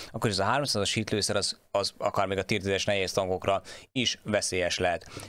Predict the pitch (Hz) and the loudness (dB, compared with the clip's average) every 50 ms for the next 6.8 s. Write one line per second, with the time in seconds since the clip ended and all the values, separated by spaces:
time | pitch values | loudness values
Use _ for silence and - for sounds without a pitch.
0 | - - - 123 117 110 117 117 - 143 135 - - 107 - 113 107 101 95 - | -10 -2 0 0 2 2 0 -2 -2 -2 -2 -2 -2 -2 0 2 0 0 0 0
1 | - 101 95 98 92 - - 104 107 113 110 101 104 98 95 - 107 101 101 - | 0 0 0 2 0 0 0 2 2 2 2 2 2 0 0 0 0 0 0 -2
2 | - 98 - 95 92 90 - 87 - 95 90 - 98 95 92 - - 92 90 85 | -2 -2 0 2 0 2 0 0 0 0 0 0 0 0 0 0 0 -2 -2 0
3 | - 92 90 85 - 90 87 85 - 85 - 90 - 95 90 90 87 85 - - | 0 0 0 0 0 0 -2 0 -2 -2 -2 0 0 0 0 2 0 -2 -4 -8
4 | - _ - - _ _ _ _ _ _ _ _ _ _ _ _ _ _ - - | -20 _ -20 -20 _ _ _ _ _ _ _ _ _ _ _ _ _ _ -20 -20
5 | - - _ _ _ _ _ - 107 110 147 170 - 208 165 127 113 117 - - | -20 -20 _ _ _ _ _ -2 0 2 2 2 2 2 2 2 2 2 0 2
6 | - 117 104 - 101 95 104 101 95 - - 101 98 95 - | 2 2 2 2 0 0 0 0 0 2 2 2 2 2 0